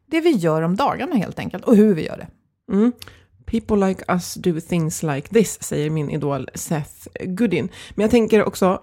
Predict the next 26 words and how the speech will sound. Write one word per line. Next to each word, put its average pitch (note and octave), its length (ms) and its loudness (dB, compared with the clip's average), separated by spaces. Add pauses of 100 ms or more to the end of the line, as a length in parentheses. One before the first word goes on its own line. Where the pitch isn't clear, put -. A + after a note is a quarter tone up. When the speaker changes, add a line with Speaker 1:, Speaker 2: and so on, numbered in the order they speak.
(120)
Speaker 2:
eh, E3 380 2
att F3 120 0
det F3+ 60 0
måste F3+ 240 0
vara E3+ 160 0
lite E3+ 480 0 (500)
beroende F#3 480 4
på F3 120 -2
vad E3+ 420 2 (160)
det E3+ 160 0
är. A3 200 4
Om F#3 120 4
det G#3 60 4
är G#3+ 40 6
större G#3+ 600 0 (320)
förändringar, D3 460 -2
då, F3+ 180 -2
då F#3+ 180 2
känns F3 260 0
kulturen D3 680 -2
viktig. - 460 -4
Men F3+ 140 2
om F3+ 120 4
det F3+ 60 2
är F3 60 0
någon F3 220 2